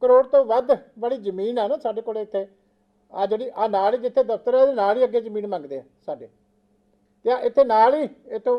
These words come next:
ਅਗਲੇ ਪਾਸੇ ਚੌਂਕ ਤੋਂ ਪੰਚਕੂਲਾ ਸ਼ੁਰੂ ਹੋ ਜਾਂਦਾ। ਜੇ ਬਣਾਉਣੀ ਹੈ ਤੇ ਫਰਕ ਮੈਂ ਦੱਸਿਆ ਦੋ ਤਿੰਨ ਕਿਲੋਮੀਟਰ ਦਾ। ਪਰ ਜਿਹੜੀ ਸਾਨੂੰ ਜ਼ਮੀਨ ਦਿੰਦੇ ਆ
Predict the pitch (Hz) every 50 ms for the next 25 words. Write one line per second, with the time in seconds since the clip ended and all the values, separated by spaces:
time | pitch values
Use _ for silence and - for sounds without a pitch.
0 | - 220 208 220 247 240 247 240 214 - 254 254 247 226 226 220 220 220 240 233
1 | 226 214 196 - _ 202 185 185 202 185 208 214 220 202 240 247 254 196 190 202
2 | 202 196 - _ _ _ _ _ _ _ _ _ _ _ _ _ _ _ _ _
3 | - 175 214 214 196 190 185 180 196 233 254 240 233 247 247 247 285 - - 190
4 | 202 196 - 233 254 240 233 214 - 269 277 240 220 226 233 262 262 254 247 254
5 | 247 247 233 240 240 233 220 226 214 202 _ _ _ _ _ _ _ _ _ _
6 | _ _ _ _ _ _ _ _ _ _ _ _ _ _ _ 220 247 240 196 240
7 | 254 311 311 - - 208 202 214 226 254 285 285 269 294 277 285 294 294 - 285
8 | 277 269 262 294 294 294 294